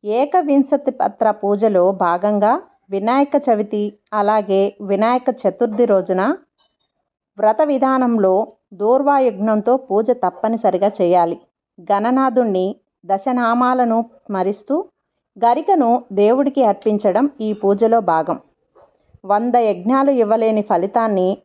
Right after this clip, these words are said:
ఒక్క గరికెపోచ ఇస్తుంది. గరిక లేని వినాయక పూజ వ్యర్థమని సాక్షాత్తు ఆ గణపతే పేర్కొన్నాడు.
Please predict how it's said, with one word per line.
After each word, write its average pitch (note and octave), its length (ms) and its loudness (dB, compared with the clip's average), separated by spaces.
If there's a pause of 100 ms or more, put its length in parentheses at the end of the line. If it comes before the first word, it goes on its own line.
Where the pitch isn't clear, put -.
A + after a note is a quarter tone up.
(120)
ఒక్క G#3 240 -4
గరికెపోచ G#3 720 0
ఇస్తుంది. F3+ 500 -2 (1000)
గరిక A#3+ 260 0
లేని D#4+ 320 2
వినాయక A#3+ 460 0
పూజ A3+ 320 -2
వ్యర్థమని G3 840 0 (260)
సాక్షాత్తు A3 720 -2 (180)
ఆ G3+ 140 0
గణపతే G3 520 0
పేర్కొన్నాడు. F3 680 -2